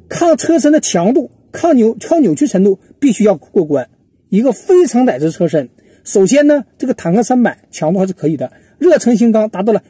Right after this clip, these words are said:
一千五百兆帕。这个途达呢也可以，它的前后的这个防撞梁啊，都是那种双层冲压式焊接组成的，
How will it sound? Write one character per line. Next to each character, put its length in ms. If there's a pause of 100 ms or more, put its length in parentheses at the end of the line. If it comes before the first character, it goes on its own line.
一 160
千 220
五 80
百 100
兆 160
帕。 160 (340)
这 180
个 200 (680)
途 200
达 140
呢 180 (120)
也 220
可 220
以， 160 (580)
它 100
的 100
前 340
后 180
的 80
这 160
个 140
防 160
撞 120
梁 140
啊， 140 (160)
都 100
是 180
那 80
种 100
双 400
层 280
冲 240
压 160
式 100
焊 220
接 100
组 120
成 160
的， 100